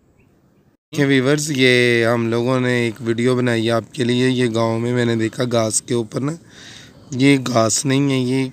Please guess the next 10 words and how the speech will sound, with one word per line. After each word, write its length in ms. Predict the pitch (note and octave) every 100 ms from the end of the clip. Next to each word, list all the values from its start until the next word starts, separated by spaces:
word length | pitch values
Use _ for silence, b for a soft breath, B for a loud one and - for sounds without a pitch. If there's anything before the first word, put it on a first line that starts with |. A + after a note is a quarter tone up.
| -
कीड़ा 380 | - A#2+ A2 A#2
मकोड़ा 440 | A#2+ - G#2+ G#2
है, 240 | G#2 G2+ - B B B B -
वो 160 | B2+ C3
लटका 380 | C3 A2 - C3+
हुआ 180 | B2 A2
है 60 | G#2+
घास 300 | A2 G#2 -
के 140 | -
ऊपर। 420 | B2+ - C3+ A2+